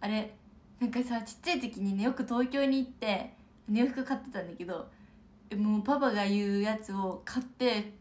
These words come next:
大体当たりなんだよね、もう。お姉ちゃんまだ社会人じゃないんですよ。まだまだなんです。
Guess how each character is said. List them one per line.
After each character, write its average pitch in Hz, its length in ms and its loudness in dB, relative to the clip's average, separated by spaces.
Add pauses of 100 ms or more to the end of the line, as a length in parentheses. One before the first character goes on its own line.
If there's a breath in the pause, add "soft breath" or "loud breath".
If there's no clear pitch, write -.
(260)
大 247 200 4
体 247 200 4
当 202 80 2
た 226 100 -4
り 214 120 0
な 214 100 4
ん 190 80 0
だ - 80 -8
よ - 40 -10
ね、 - 100 -10
も 180 180 -4 (2750 loud breath)
う。 226 40 -10
お - 20 -8
姉 262 180 0
ち 254 100 -6
ゃ 220 40 -2
ん 214 60 0
ま 233 100 2
だ 233 100 0
社 220 140 -6
会 277 160 2
人 240 100 6
じ 208 60 6
ゃ 196 60 4
な 208 80 6
い 220 60 8
ん - 40 10
で - 80 6
す - 160 4
よ。 202 100 10
ま 220 60 6
だ 262 200 8
ま 240 140 8
だ 196 140 6
な 180 100 2
ん 170 60 -8
で 196 100 -10
す。 - 160 -16